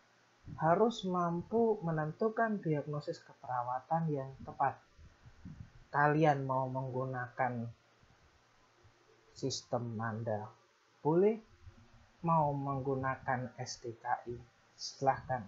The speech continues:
Yang penting kalian harus memahami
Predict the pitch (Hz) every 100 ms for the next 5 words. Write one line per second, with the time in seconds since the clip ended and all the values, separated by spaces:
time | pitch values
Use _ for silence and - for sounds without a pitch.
0 | - _ - _ _ _ _ _ - 117
1 | 110 113 185 214 214 208 190 156 151 143
2 | 127 147 214 233 190 170 151 131 123 123
3 | 196 247 262